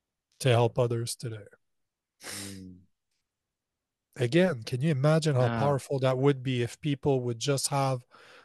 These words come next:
Speaker 1: a reminder somewhere to just remember that it's not just about you?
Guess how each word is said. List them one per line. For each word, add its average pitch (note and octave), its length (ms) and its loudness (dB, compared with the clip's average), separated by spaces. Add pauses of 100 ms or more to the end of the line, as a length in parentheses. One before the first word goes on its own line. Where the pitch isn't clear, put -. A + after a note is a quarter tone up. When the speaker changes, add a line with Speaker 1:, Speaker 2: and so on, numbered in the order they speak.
(180)
Speaker 1:
a C3+ 60 6
reminder C3+ 580 6
somewhere B2 500 0
to B2+ 140 -8
just B2 340 -2
remember B2+ 760 2 (560)
that B2 140 4
it's - 180 2
not C3+ 220 6
just B2 300 4
about A#2 340 0
you? B2+ 240 -6